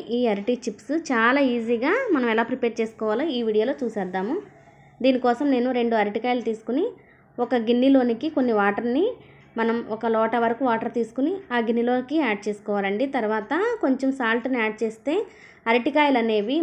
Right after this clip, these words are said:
మనకి బ్లాక్‌గా రాకుండా ఉంటాయన్నమాట. అందుకోసం అని చెప్పి పీల్ తీసే ముందే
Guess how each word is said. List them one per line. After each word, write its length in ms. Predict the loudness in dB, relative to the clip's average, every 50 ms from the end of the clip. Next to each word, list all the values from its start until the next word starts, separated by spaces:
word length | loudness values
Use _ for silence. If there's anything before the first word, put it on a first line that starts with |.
| 2
మనకి 320 | 2 0 -2 -2 -2 -2 -2 -2 -2 -4 -10 -20 -16 -10 -2 0
బ్లాక్‌గా 420 | 4 4 4 4 2 4 4 4 4 4
రాకుండా 360 | 2 2 0 0 0 0 0 0 0
ఉంటాయన్నమాట. 520 | 0 0 0 0 0 -2 -2 -2 -2 -2 -4 -2 -2 -2 -2
అందుకోసం 420 | -2 -2 0 0 0 0 0 -2 -2
అని 120 | -2 -2 -2
చెప్పి 260 | -4 -2 -2 0 0 0 -2 -6 -12 -20 -10 -2 0
పీల్ 200 | 2 4 4 4 4 4
తీసే 240 | 2 2 2 2 2 2 2
ముందే 200 | 2 2 2